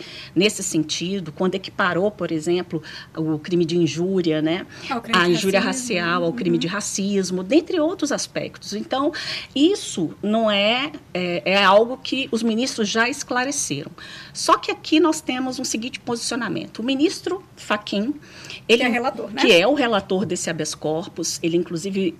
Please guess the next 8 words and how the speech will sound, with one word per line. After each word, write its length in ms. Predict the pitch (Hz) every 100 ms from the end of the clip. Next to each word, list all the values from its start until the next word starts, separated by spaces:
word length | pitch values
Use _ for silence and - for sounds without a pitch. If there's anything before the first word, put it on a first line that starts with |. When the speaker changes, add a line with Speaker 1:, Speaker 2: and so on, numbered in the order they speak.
| - -
Speaker 1:
não 320 | 196 262 -
conheceu 600 | - 320 254 - - 208
o 40 |
habeas 240 | 196 185 -
corpus 340 | 180 190 -
da 100 | 175
Defensoria 640 | 170 165 170 165 160 160 160
Pública, 580 | - 160 190 240 254